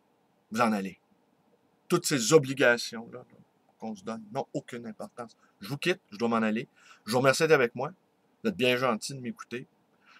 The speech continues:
Vous pouvez, euh, si vous avez envie de m'écouter davantage, abonnez-vous à ma chaîne. Vous pouvez aller visiter ma librairie, vous pouvez me devenir un ami Facebook,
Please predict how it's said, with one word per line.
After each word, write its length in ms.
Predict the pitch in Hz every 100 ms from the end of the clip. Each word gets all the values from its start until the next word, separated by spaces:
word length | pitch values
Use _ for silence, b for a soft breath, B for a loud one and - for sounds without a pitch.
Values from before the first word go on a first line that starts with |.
| b _ _ _ _
Vous 100 | 113
pouvez, 340 | 135 147 160
euh, 600 | 143 127 120 113 110 107
si 140 | 101 107
vous 60 |
avez 240 | 117 139 135
envie 300 | 123 110 139
de 120 | 123
m'écouter 280 | 117 110 135
davantage, 540 | 120 113 98 113 139
abonnez-vous 320 | 120 110 107
à 40 | 104
ma 120 | 98
chaîne. 320 | - 123 151 147 b b b b -
Vous 60 | 104
pouvez 380 | 110 110 107
aller 120 | 104 101
visiter 240 | 95 113
ma 80 | 107
librairie, 460 | 98 95 92 117
vous 100 | 151 147
pouvez 180 | 92 92
me 260 | 90 87
devenir 280 | 82 90 95
un 100 | 95
ami 160 | 90 90
Facebook, 560 | - 87 80 - 147